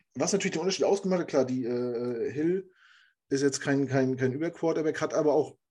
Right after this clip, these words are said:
wenig Fehler gemacht. Den einen Fehler, den er gemacht hat, wo er den, den Ball beim, beim Snap, äh, fummelt quasi oder über sich, über sich rüberwirft nochmal selber. Äh, den, den covert er danach ganz gut ab. Ähm,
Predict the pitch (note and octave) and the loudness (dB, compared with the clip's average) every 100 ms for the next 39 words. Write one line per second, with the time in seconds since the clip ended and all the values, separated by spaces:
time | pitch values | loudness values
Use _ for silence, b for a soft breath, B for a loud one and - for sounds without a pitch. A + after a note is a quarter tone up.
0 | _ _ _ _ _ _ - B2+ D3 D3+ | _ _ _ _ _ _ -8 0 0 0
1 | C3 D#3 F3+ F3+ F3+ D#3+ C3 C#3+ D3+ C#3+ | -4 0 2 2 0 -6 -6 -6 2 2
2 | C#3+ D3+ D3 D3+ - C3+ B2+ C3 C3 B2 | 4 0 -2 -4 -4 -2 2 2 2 -2
3 | B2 B2 C3+ C#3 C#3 C#3 C#3 _ B B | -6 0 2 2 -2 -6 -10 _ B B
4 | B C3+ C3 C#3+ C#3 - C3 B2+ A#2+ - | B 0 2 2 2 4 4 4 -2 -4
5 | C#3+ C#3+ C#3 - C3 C3+ B2 B2+ B2 A#2+ | 2 2 0 -2 0 2 2 0 0 -4
6 | B2 - - B2+ A#2 A#2 C#3 C3+ C3 C3+ | -6 -12 -4 -2 -2 2 4 6 6 4
7 | C#3 C3 B2+ C3 C3 C3 - b b b | 4 2 4 4 4 2 -8 b b b
8 | b _ _ B2 B2 A#2+ B2+ - G#2+ B2+ | b _ _ 0 2 2 0 -4 -2 0
9 | A#2+ D3+ F3 E3+ D#3+ C#3+ C#3+ C#3+ C#3+ C3+ | 0 0 0 2 2 2 0 0 -2 -6
10 | - B2+ E3 - C3 C3+ C3 | -2 -2 0 0 2 2 -4